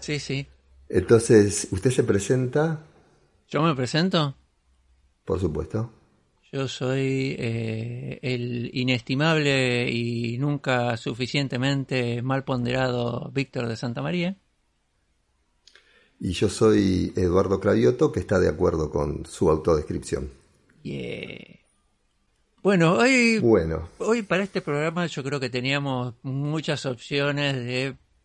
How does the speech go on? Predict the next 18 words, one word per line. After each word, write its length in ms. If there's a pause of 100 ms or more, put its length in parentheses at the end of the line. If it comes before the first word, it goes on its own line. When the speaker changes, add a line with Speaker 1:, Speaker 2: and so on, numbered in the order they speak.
(200)
Speaker 1:
películas 680
así 560
como 560
que 180 (560)
estuvimos 460
baranjando 800 (560)
y 400
creo 260
que 140
finalmente 880
nos 180
decantamos 640
por 520
una 340
peli 200
que 320
nos 200
gustó 840